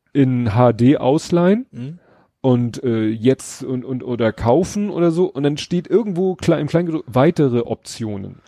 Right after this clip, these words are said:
Speaker 1: Und dann
Speaker 2: Mhm.
Speaker 1: musst du auf weitere Optionen klicken und dann kommt ein Menü, wo du dann auch in S D ihn kaufen kannst.
Speaker 2: Mhm.
Speaker 1: Und ich hab irgendwie, äh, gedacht, wenn ich jetzt da klicke, dann kommt dieses Menü, hab geklickt und dann sagt, „Sehr schön, Sie haben ihn gerade in H D gekauft.“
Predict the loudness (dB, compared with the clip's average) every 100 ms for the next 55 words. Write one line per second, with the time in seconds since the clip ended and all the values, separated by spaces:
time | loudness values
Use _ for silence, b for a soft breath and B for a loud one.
0 | b b -8 -4 -4 -2 -4 2 4 4
1 | 2 0 -6 -8 -4 -2 -2 -2 -4 -2
2 | -8 -2 0 0 -2 -6 -4 -2 -2 0
3 | 0 0 -2 0 0 0 -4 -4 -6 -2
4 | -2 -2 -4 -4 -6 -8 -8 -10 -10 -10
5 | -10 B B B -4 0 2 2 2 0
6 | 2 0 0 0 -2 b b b -18 -14
7 | -10 -4 2 0 0 -2 0 -2 -2 0
8 | 2 0 -2 0 2 2 0 -2 -4 -4
9 | -6 -6 -8 -8 -6 -4 -6 b -8 -4
10 | -4 0 2 2 0 -8 -4 -4 -4 -6
11 | -10 _ _ _ -2 0 2 -2 0 -2
12 | 0 0 0 2 0 2 2 2 -4 -8
13 | -8